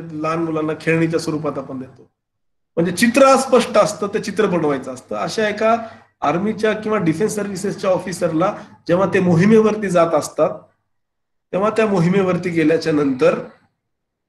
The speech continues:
त्यांना strategy, counter स्ट्रॅटेजीजचे जेव्हा ते लेखाजोखा घेतात,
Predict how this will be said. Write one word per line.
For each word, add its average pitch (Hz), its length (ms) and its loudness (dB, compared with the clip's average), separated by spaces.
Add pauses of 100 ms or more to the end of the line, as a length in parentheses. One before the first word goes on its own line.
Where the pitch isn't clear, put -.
(320)
त्यांना 170 560 0
strategy, 208 640 0
counter 202 360 -2
स्ट्रॅटेजीजचे 180 760 -4
जेव्हा 175 220 0 (100)
ते 175 260 -2
लेखाजोखा 170 520 -2
घेतात, 160 480 -2